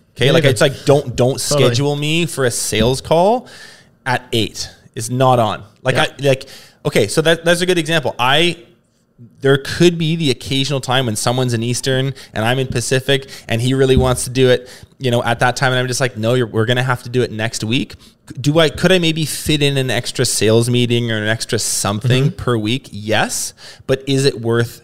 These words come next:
Speaker 1: my sense of balance
Speaker 2: Totally.
Speaker 1: week to week?
Speaker 2: Mm-hmm.
Speaker 1: No. So that's one thing I've implemented. Um,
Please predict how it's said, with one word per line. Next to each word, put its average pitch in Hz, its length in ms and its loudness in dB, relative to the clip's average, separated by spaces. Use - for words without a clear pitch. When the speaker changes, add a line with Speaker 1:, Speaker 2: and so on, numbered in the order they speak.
Speaker 1:
my 107 580 0
sense - 460 -4
of 98 200 -6
balance 101 580 -2
Speaker 2:
Totally. 117 280 -2
Speaker 1:
week 110 260 0
to 104 140 -2
week? 104 340 -4
Speaker 2:
Mm-hmm. 135 220 -2
Speaker 1:
No. 92 280 0
So - 140 -6
that's 139 220 0
one 139 220 -2
thing 127 280 -4
I've 120 140 2
implemented. 107 520 -4
Um, 120 260 -2